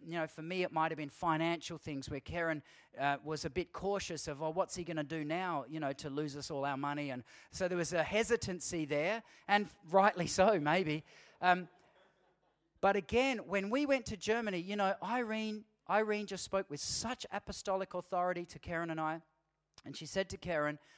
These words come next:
I can't even remember the exact words, but just said, "No, release your husband. Release your husband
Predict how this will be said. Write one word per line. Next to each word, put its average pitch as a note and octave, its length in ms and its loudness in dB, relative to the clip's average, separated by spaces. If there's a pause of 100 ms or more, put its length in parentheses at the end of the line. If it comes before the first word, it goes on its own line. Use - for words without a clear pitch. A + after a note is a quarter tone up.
I D3 60 -6
can't E3+ 180 0
even E3+ 120 -2
remember E3 260 -4
the D3 100 -4
exact D3 360 -2
words, C3+ 200 -6
but C#3+ 140 -12
just - 240 -10
said, C3 180 -6
"No, D3+ 520 2 (580)
release D#3 720 2
your F3 120 0
husband. G#2+ 520 -8 (440)
Release E3+ 640 4
your G#3+ 140 0
husband D3+ 500 -4